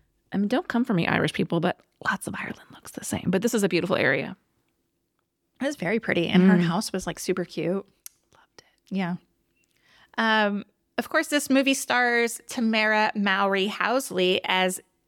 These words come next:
Speaker 2: Getz. Look, I'm just gonna call her Getz because I'm not gonna trip over her name the entire episode, okay? She has thirty-six act-, she has thirty-six acting credits, including most recently Dream Moms, which premiered earlier this year. Uh,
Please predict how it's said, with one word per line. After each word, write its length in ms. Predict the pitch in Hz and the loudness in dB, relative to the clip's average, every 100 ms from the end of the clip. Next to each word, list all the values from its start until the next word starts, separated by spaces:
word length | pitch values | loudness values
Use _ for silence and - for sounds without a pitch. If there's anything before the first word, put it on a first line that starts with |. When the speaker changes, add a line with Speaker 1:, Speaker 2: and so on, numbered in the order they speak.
| 185 | -6
Speaker 2:
Getz. 380 | 190 185 - - - | -2 -2 -2 -10 -4
Look, 320 | 226 196 - - | -2 -2 -2 -2
I'm 140 | 214 | 2
just 120 | 208 - | 2 2
gonna 140 | 202 | 0
call 140 | 196 | 2
her 100 | 180 | 0
Getz 320 | 175 170 - - | 2 0 0 0
because 220 | 180 190 | 0 2
I'm 100 | 185 | 0
not 140 | 180 | 0
gonna 100 | 190 | -2
trip 240 | 175 202 190 | -4 -4 -4
over 160 | 196 196 | -2 0
her 120 | 208 | 0
name 220 | 185 180 | 0 0
the 180 | 190 - | -2 -2
entire 520 | 190 185 190 185 175 | -2 -2 0 0 0
episode, 460 | 180 170 180 175 170 | 0 -2 -2 0 0
okay? 320 | 185 202 254 - - - - - | 0 0 -2 -6 -20 -20 -16 -4
She 120 | 302 | -2
has 140 | 285 | 0
thirty-six 440 | - 294 302 269 - | 0 0 0 -2 -2
act-, 320 | 226 - - 254 - _ - - - | -6 -8 -8 -8 -8 _ -20 -20 -8
she 140 | - | -2
has 120 | 214 | -2
thirty-six 500 | - 247 277 285 269 - | -2 -4 -2 -2 -2 -4
acting 260 | 220 254 226 | -4 -4 -2
credits, 240 | 196 190 | -2 -2
including 640 | 190 - 233 220 214 202 196 | -6 -2 0 0 0 0 0
most 240 | 202 196 | -2 0
recently 420 | 202 190 - 190 180 | 0 -2 -6 -4 -4
Dream 460 | 180 185 269 359 | -2 0 0 2
Moms, 520 | 208 196 196 240 - | 2 2 2 0 -2
which 240 | 196 190 - | -2 -2 -2
premiered 400 | - 190 185 180 | -2 0 2 2
earlier 340 | 185 180 175 175 | 2 4 4 2
this 220 | 180 - | 2 2
year. 260 | 208 208 - _ _ _ _ | 2 2 -2 _ _ _ _
Uh, 380 | 285 277 277 | 0 2 2